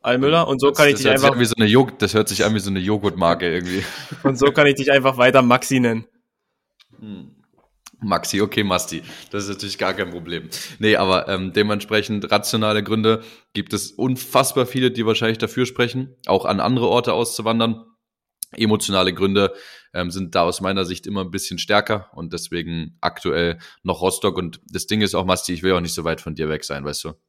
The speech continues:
Speaker 2: Das ist ja auch,
Speaker 1: Ah.
Speaker 2: du bist ja, ich weiß ja, du bist auch traurig dann und, äh, deswegen ist das eine Sache, da halte ich mich noch ein bisschen zurück. Ich denke da auch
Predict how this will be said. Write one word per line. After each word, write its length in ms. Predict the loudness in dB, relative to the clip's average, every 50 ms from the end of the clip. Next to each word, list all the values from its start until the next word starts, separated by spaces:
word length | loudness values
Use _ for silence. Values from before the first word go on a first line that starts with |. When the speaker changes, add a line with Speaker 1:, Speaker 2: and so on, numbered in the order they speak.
| _ _ _ _ _
Speaker 2:
Das 120 | -14 -12 -10
ist 140 | -8 -6
ja 80 | -4 -2
auch, 120 | -2 -4
Speaker 1:
Ah. 260 | -4 -8 -12 -14 -12 -12
Speaker 2:
du 80 | -6 -4
bist 180 | -4 -2 -2 -2
ja, 60 | -2
ich 160 | -2 0 4
weiß 240 | 4 4 6 4 4
ja, 80 | 2
du 100 | 0 0 -2
bist 200 | -4 -4 -2 -2
auch 120 | -2 -2 -4
traurig 400 | -4 -2 -2 0 0 0 -2 -2
dann 240 | -4 -6 -6 -6 -10 -16 -20 -20 -20 -20 -20 _ _ _
und, 360 | -10 -8 -6 -6 -6 -8 -6
äh, 140 | -6 -4 -4
deswegen 640 | -4 -6 -4 -4 -4 -4 -2 -4 -4 -6 -6 -8 -10
ist 240 | -12 -12 -10 -10 -10
das 120 | -8 -8
eine 80 | -6 -6
Sache, 320 | -6 -6 -4 -4 -6 -6
da 340 | -4 -6 -6 -4 -6 -4 -2
halte 180 | 0 0 0
ich 100 | 0 -2
mich 120 | -4 -6 -4
noch 80 | -6 -6
ein 40 | -6
bisschen 260 | -8 -8 -8 -8 -10
zurück. 240 | -10 -10 -10 -10 -10
Ich 80 | -10 -8
denke 200 | -6 -6 -6 -4
da 80 | -2 -2
auch 200 | -4 -4 -6